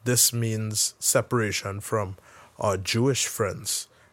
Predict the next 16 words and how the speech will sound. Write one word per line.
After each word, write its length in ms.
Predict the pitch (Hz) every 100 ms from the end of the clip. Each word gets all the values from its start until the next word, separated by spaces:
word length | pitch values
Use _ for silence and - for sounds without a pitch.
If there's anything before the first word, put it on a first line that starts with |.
| _ - _ -
This 240 | 117 -
means 240 | 117 113
separation 560 | - 127 117 110 - 113
from 200 | 143 131
anyone 500 | 135 131 175 139 104
who 100 | 123
doesn't 300 | 110 95 104
believe 300 | 107 107 101
that 120 | 101
Jesus 560 | 92 107 101 90 - - _ _ _ _
resurrected. 760 | 110 107 110 110 131 - 110 - _ _ _ _ _ -
Ascension, 840 | 98 - - 120 98 - 117 90
right? 260 | 95 131 160
He 200 | - 113
went 400 | 98 95 104 135
up 280 | 143 -